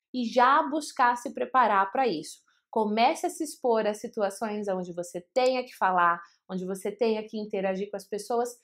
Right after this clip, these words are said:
mesmo que seja desconfortável, porque pra crescer a gente sai da zona de conforto sim. Dentro da psicologia a gente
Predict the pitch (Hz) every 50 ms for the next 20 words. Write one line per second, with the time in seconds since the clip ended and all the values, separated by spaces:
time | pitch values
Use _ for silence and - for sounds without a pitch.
0 | _ _ _ _ 277 294 330 415 466 480 480 480 440 415 415 427 - 339 359 381
1 | 381 370 - - 330 320 302 320 277 233 302 302 294 - 311 302 302 - - 320
2 | 330 320 - 226 185 170 165 170 160 - - 226 226 - 196 202 - - - 285
3 | 320 320 - 302 269 269 269 - 247 226 233 233 233 - _ _ - 208 196 233
4 | 240 233 - - - - 233 214 220 226 226 214 208 226 214 208 202 208 - -
5 | 214 208 208 208 - 208 196 196 196 - 233 233 226 - 190 160 147 147 - _
6 | _ _ _ _ - 185 208 247 247 247 233 208 220 208 - - 240 220 - 214
7 | 208 202 202 202 220 269 262 220 208 196 196 196 -